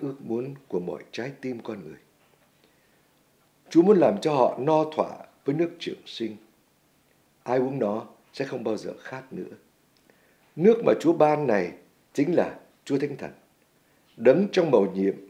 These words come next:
ba ngôi, là tình yêu có bản vị. Xin để chúng con giống như Chúa, khám phá và hiểu được các ước muốn của con người, và cũng giống như Chúa ra đi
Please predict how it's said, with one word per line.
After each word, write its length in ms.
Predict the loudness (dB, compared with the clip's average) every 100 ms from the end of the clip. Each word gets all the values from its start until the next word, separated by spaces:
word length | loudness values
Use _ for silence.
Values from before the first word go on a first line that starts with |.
| -4
ba 200 | -2 -2
ngôi, 320 | 0 0 -2 -8 _ _ _
là 160 | 2 4 4
tình 200 | 0 2
yêu 360 | 8 8 8 4
có 80 |
bản 320 | 2 2 0 -10
vị. 160 | -10 -10 -18 _ _ _ _ _ _ _ _ _ _
Xin 200 | 2 6
để 160 | 6 4
chúng 180 | -2 2
con 380 | 4 4 2 0
giống 200 | 0 0
như 200 | -2 -4
Chúa, 300 | -4 -4 -4 -6 -20 _ _ _ _ _
khám 340 | 0 2 2 0
phá 420 | 0 2 0 -4 -10 _ _
và 120 | 0
hiểu 280 | 2 4 4
được 540 | 6 6 4 -2 -6 0
các 160 | 0 0
ước 260 | -2 -2 4
muốn 240 | 4 4
của 160 | 2 -2
con 200 | -2 -2
người, 200 | -2 -4 -6 -20 _ _ _ _ _ _
và 220 | 2 2 2
cũng 180 | -2 2
giống 260 | 2 4
như 160 | 2 0 -2
Chúa 320 | -6 -4 -4 -8 _ _
ra 220 | 0 2
đi 280 | 4 4 2